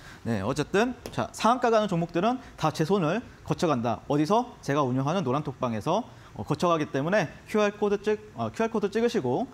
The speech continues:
입장해 주시면 되겠습니다. 자, 그 다음 종목 같은 경우에는 이제 코츠 테크놀로지 같은 경우에 또 우리가 또 달달하게 먹었었죠.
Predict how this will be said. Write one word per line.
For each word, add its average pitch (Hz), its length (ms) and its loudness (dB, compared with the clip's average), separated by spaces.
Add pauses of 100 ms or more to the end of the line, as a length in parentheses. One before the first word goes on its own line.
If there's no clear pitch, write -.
(160)
입장해 156 760 0
주시면 135 320 -2
되겠습니다. 113 580 0 (480)
자, 160 80 -2
그 175 80 0
다음 233 240 6
종목 226 280 4
같은 214 220 0
경우에는 208 520 4
이제 202 320 2 (240)
코츠 277 260 0
테크놀로지 240 600 2
같은 220 220 -2
경우에 202 260 2
또 196 200 4
우리가 156 260 2
또 180 100 -4
달달하게 156 440 2
먹었었죠. 123 480 0